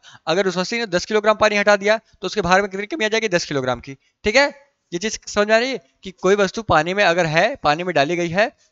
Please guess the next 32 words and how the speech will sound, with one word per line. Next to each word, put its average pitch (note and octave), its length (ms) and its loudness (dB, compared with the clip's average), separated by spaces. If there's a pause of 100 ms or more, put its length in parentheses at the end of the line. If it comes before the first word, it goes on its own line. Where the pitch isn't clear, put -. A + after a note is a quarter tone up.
तो G3+ 80 0
उस, F#3+ 240 -4
उसकी G#3 240 -8
भार D#3 360 0
में A3 100 -6
कितनी A3+ 220 -10
कमी F3+ 200 -2
आएगी? C3 300 -2 (240)
उसके D#3+ 220 -4
भार D3 260 2
में A#3+ 220 -6 (380)
अपथ्रस्ट A3+ 420 -2
के G#3+ 80 -2
कारण F3 260 4 (100)
उतनी A3 220 -4
ही B3+ 120 -2
कमी F#3+ 200 -2
आएगी, F3 240 2
जितना F#3 260 0
वो G3 100 2
पानी, A3+ 380 0 (440)
जितना, A#3 360 0
जितने, E3 340 -8
अ, - 520 -16 (680)
भार E3 180 2
का G#3 80 -2
पानी F#3 260 0
वो B3+ 100 -2
डिस्प्लेस G#3 360 -2
कर C3+ 140 -2
रहा A#2+ 140 -2
है। A#2+ 100 -8